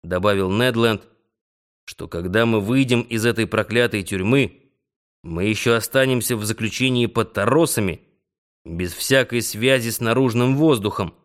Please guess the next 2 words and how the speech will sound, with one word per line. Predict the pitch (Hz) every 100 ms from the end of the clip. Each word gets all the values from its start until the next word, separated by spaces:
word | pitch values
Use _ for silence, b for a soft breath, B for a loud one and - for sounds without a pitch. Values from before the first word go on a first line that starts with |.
| _ _ _ _ _ _ _ _ _ _
Соображение | - 76 82 90 90 113 117 107
правильное. | - 92 113 113 90 87 78 -